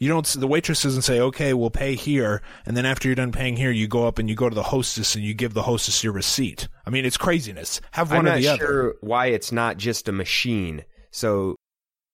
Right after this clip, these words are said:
Speaker 2: you can pay at these pay stations, but then they have a machine that you take your ticket and it, you put it in and either pay there,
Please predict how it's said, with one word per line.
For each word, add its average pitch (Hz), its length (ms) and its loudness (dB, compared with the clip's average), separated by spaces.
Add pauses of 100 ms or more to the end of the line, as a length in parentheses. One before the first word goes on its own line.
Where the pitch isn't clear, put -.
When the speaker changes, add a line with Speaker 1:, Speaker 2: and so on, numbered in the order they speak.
(100)
Speaker 2:
you 113 160 0
can 110 180 -2
pay 135 280 0
at 135 120 -4
these 101 180 -10
pay 117 220 -2
stations, 90 640 -4
but 85 200 -4
then 98 200 0
they 92 140 0
have 98 160 -2
a 98 40 -4
machine 95 500 -2
that 92 140 -4
you 87 80 -10
take 95 240 -4
your 90 80 -6
ticket - 380 -6
and 80 120 -10
it, - 140 -10
you 85 200 -10
put 120 240 -2
it 95 100 -4
in 92 380 -2
and 90 160 -6
either 82 240 -6
pay 98 260 -4
there, 87 420 -4